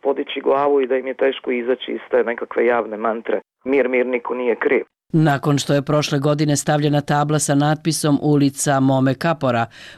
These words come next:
Speaker 2: u javnosti je krenula žestoka polemika. Da li je ulica Mome ili Moma Kapora?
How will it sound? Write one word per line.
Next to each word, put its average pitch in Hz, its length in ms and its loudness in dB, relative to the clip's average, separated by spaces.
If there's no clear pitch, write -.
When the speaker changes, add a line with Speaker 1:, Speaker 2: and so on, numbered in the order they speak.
Speaker 2:
u 160 120 2
javnosti 139 600 2
je 156 100 0
krenula 156 480 2
žestoka 151 540 -2
polemika. 113 640 -2
Da 120 260 0
li 117 120 2
je 151 100 4
ulica 156 500 2
Mome 127 520 2
ili 185 240 2
Moma 160 400 2
Kapora? 113 520 -4